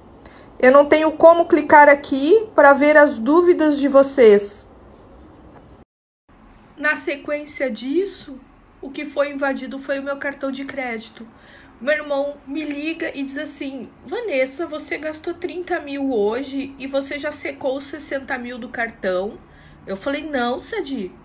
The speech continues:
E quando a gente foi ver, haviam já comprado iPhone, haviam feito compras de comida, haviam feito Uber no Rio de Janeiro,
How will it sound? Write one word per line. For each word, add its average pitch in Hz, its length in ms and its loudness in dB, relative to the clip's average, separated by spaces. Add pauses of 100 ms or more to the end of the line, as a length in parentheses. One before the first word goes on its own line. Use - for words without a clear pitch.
(460)
E - 80 -18
quando 381 260 -4
a 370 40 -4
gente 339 240 -8
foi 262 300 -4
ver, 262 540 -4 (300)
haviam 269 520 -4
já 214 440 -6 (220)
comprado 233 760 -6
iPhone, 277 840 -6 (360)
haviam 240 840 -6 (300)
feito 254 640 -6
compras 247 520 -4
de 226 100 -14
comida, 226 840 -6
haviam 247 320 -8
feito 262 520 -8
Uber 214 680 -6 (380)
no 240 100 -6
Rio 269 180 -6
de 226 120 -10
Janeiro, 226 760 -4